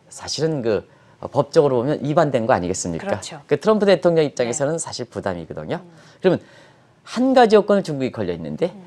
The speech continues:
Speaker 1: 세 가지 요건이 걸려야 환율 조작국으로 걸린다는 얘기죠.
Speaker 2: 그렇겠죠.
Speaker 1: 그렇다 보면
Speaker 2: 네.
Speaker 1: 뭐냐, 트럼프 대통령께서는 이런 문제를 또 중국의, 어, 미국의 관련돼 있는 부분을, 이 부분을 좀 의식한 것이 아닌가 이렇게 보고 있습니다.
Speaker 2: 네.
Speaker 1: 그래서,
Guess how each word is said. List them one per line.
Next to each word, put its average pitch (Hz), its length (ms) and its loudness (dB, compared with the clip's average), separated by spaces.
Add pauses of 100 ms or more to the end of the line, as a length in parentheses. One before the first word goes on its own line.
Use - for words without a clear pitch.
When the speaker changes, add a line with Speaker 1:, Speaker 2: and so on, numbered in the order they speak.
Speaker 1:
세 240 340 4
가지 220 220 8
요건이 175 340 6
걸려야 127 360 4
환율 185 320 -4
조작국으로 120 400 0
걸린다는 92 540 -4
얘기죠. 87 260 -6
Speaker 2:
그렇겠죠. 208 580 -12
Speaker 1:
그렇다 185 220 4
보면 190 220 6
Speaker 2:
네. 170 40 0
Speaker 1:
뭐냐, 139 240 4
트럼프 156 300 -6
대통령께서는 120 600 -8
이런 117 180 -10
문제를 107 640 -4
또 90 220 -2 (120)
중국의, 127 520 -2 (140)
어, 95 160 -2
미국의 123 580 0 (240)
관련돼 120 480 -4
있는 110 180 -8
부분을, 110 520 -2
이 120 140 -2
부분을 110 380 -2
좀 95 320 -4
의식한 101 360 -8
것이 101 200 -6
아닌가 95 300 -6
이렇게 85 220 -8
보고 85 200 -8
있습니다. 82 380 -8
Speaker 2:
네. 180 380 -6
Speaker 1:
그래서, 110 500 2